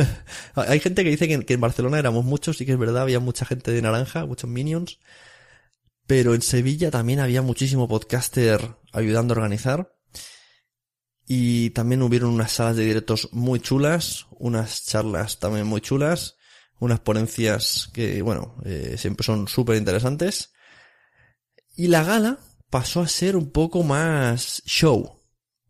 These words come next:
Pusieron, contrataron a, a los chicos de Gravina ochenta y dos y recuerdo que, que fue muy divertida. La gala normalmente suele ser un poquito pesada. Si se hace de manera muy larga y mucho agradecimiento y ahora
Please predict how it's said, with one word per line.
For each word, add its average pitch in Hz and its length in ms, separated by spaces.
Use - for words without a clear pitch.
Pusieron, 151 640
contrataron 143 580
a, 123 680
a 127 140
los 117 100
chicos 143 180
de 135 80
Gravina 123 280
ochenta 123 300
y 117 40
dos 147 260
y 123 60
recuerdo 113 420
que, 117 240
que 131 100
fue 151 160
muy 151 300
divertida. 123 640
La 123 180
gala 180 260
normalmente 143 420
suele 156 260
ser 143 180
un 139 100
poquito 117 600
pesada. - 560
Si - 140
se - 140
hace 104 540
de 67 600
manera 110 360
muy 85 240
larga 101 480
y 87 40
mucho 113 240
agradecimiento 113 800
y 117 100
ahora 117 640